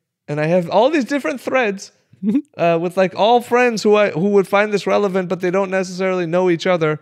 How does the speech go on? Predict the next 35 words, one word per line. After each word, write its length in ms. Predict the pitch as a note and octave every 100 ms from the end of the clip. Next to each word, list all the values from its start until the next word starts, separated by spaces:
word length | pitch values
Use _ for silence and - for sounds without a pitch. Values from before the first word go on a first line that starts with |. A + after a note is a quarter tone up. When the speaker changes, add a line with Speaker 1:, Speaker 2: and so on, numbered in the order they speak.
| -
Speaker 2:
Yeah. 320 | B2 A#2+ A2
Speaker 1:
And 140 | - F#3
I 60 |
don't 180 | F3+ F#3
wanna 200 | F#3+ F3
post 340 | - F#3 F3
it 100 | F3+
on 200 | D3+ D#3+
Twitter 320 | D3+ F3+ F3+ E3+
so 140 | E3
that, 280 | D#3+ D#3 -
like, 280 | D#3 D#3 -
people 280 | A3 G3+ F3+
can 180 | E3+ D#3+
see 180 | E3 E3
it, 140 | E3
and 140 | D#3+
also 240 | D#3+ E3+ E3+
I 120 | E3
would 140 | D#3
have 140 | E3+ D#3+
to 100 | D#3+
learn 280 | D#3+ E3 E3
how 120 | E3+
to 80 | D#3+
use 280 | E3 -
Twitter. 380 | - G3+ G3 F3 - - -
Speaker 2:
Ugh, 300 | - A#2+ A2+
Speaker 1:
But, 140 | G3+ E3
like, 220 | F3+ B2
Speaker 2:
yikes. 420 | A#2 G#2+ - - _ _ _ _ _ _ _ _ _ _ _ _ -
Speaker 1:
in, 440 | G#3 B3 A#3 D3+ -
in 240 | F3+ G#3+
so 280 | G#3 A3+ A3
doing, 560 | E3+ G3 D#4 G3+ G3